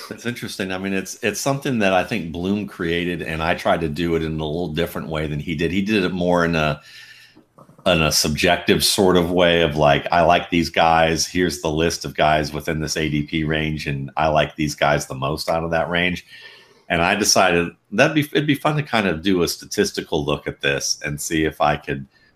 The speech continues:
or at least a data-oriented look, and see if I could do a little bit more with it. It was more of an experiment.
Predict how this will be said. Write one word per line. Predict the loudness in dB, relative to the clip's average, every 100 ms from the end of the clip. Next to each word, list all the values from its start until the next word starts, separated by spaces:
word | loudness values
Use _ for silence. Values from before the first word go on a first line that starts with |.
| -2
or | 0
at | 0
least | -2 -4
a |
data-oriented | 0 4 4 2 0 -2 -2 -4 -6
look, | -2 -2 -2 -6
and | -6 -4
see | -2 -2
if | 0
I | -2
could | -2 -6
do | -4
a | -4
little | -4 -6
bit | -8
more | -6 -4 -2
with | -4
it. | -8
It |
was | -12 -4
more | 0
of | 0
an | -2
experiment. | -6 -6 -2 -2 -2 -8